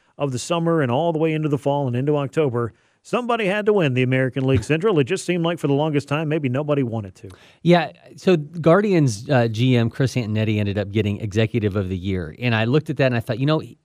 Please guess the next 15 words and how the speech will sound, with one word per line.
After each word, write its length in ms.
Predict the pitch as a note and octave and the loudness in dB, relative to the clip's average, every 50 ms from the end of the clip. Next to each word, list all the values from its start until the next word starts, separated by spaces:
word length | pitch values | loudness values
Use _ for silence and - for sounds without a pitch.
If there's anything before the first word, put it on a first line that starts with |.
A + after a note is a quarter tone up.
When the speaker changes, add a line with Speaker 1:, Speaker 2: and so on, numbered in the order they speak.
| _ | _
Speaker 2:
he's 380 | _ - - - - A3 B3 - | _ -20 -16 -8 -6 -6 -4 -2
not 180 | B3+ G3 D#3+ | -2 -2 -2
the 80 | - D#3+ | 0 0
one 280 | C3 B2 B2 A#2 A2+ A2 | 0 0 0 0 0 -2
that 80 | G#2+ | -4
had 180 | - A2+ A2+ G#2 | -4 -4 -4 -4
to 80 | A2 | -6
take 240 | G#2 - A#2 G#2 - | -8 -6 -8 -8 -8
seventeen 640 | - - - B2+ B2 A#2+ C3+ A2 - - C3+ C3 A#2+ | -8 -6 -4 -2 -2 -2 -4 -8 -8 -6 -6 -4 -4
rookies 500 | G#2 G2+ A2+ A#2 - - G#2+ G2+ F#2+ F#2 | -2 -2 -2 -2 -2 -4 -6 -6 -6 -4
and 100 | G2 G2 | -4 -6
a 100 | G#2 G#2 | -6 -4
major 280 | F2+ A#2+ B2+ B2 B2+ C3+ | -2 -2 0 0 0 0
league 180 | B2 A#2 G#2 | 0 0 0
record 440 | G#2 G2+ A2+ B2 - - G2+ F2+ E2 | 0 0 0 0 0 -2 -6 -6 -4